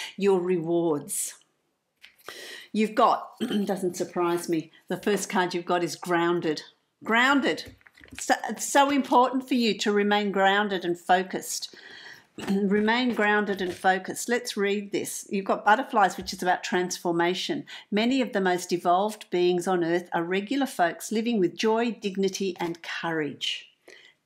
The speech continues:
Being grounded. Being, and when you're grounded, what does that mean? It means that you are s-, confident in your own skin.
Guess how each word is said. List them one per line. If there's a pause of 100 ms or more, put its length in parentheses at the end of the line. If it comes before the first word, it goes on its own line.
(100)
Being
grounded. (260)
Being,
and
when
you're
grounded,
what
does
that
mean? (260)
It
means
that
you
are
s-, (1200)
confident
in
your
own
skin.